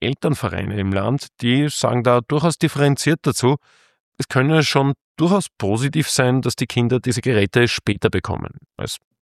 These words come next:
selber betroffener Elternteil finde ich das ganz genauso. Aber es dürfe halt natürlich nicht dazu führen,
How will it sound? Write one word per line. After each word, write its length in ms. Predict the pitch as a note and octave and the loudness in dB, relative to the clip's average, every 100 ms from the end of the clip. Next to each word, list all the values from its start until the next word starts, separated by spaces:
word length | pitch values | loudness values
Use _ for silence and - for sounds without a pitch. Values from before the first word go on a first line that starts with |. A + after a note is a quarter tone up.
| - | -10
selber 320 | - F2 A2 | -4 0 0
betroffener 540 | A#2 F#2 G2 - A2 | 2 2 2 2 2
Elternteil 560 | G2+ G2+ A2 F#2+ G2 G2+ - G2+ | 2 0 0 0 2 0 -2 -10
finde 260 | - G2 | -4 -2
ich 80 | F#2+ | 0
das 260 | - - - _ - _ - | 0 -2 -4 _ -20 _ -6
ganz 180 | D2+ D#2+ | -4 0
genauso. 440 | F2+ F2 F2+ F2 - _ _ _ _ - _ | 0 2 2 0 -8 _ _ _ _ -20 _
Aber 240 | G#2+ B2 | 0 4
es 120 | D#3+ - | 2 4
dürfe 340 | C#3+ - C3 | 0 2 0
halt 140 | A#2 - | 0 -4
natürlich 400 | A#2 A2 A#2 G#2 | -6 -4 -4 -4
nicht 360 | F#2 G2+ G#2 - | -4 -4 -6 -6
dazu 220 | C3 C#3+ | -6 -6
führen, 300 | - C#3 C#3+ | 0 2 2